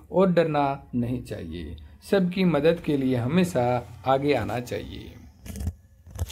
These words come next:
सर्वनाम पहचान कर लिखिए। मैं इस देश की शान बढ़ाऊंगा, तो मैं। स्वच्छ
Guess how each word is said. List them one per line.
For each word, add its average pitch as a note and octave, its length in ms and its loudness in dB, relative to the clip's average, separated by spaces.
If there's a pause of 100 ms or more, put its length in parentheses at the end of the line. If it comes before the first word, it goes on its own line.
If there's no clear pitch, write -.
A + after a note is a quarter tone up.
(480)
सर्वनाम F#3 640 6
पहचान D#3 420 2
कर C#3+ 200 0
लिखिए। B2 760 -2
मैं F#3 480 4 (880)
इस G#3+ 300 4
देश E3+ 260 4
की D#3 160 -2
शान D3 340 2
बढ़ाऊंगा, B2 840 2
तो E3 80 2
मैं। C#3 440 0 (200)
स्वच्छ - 580 2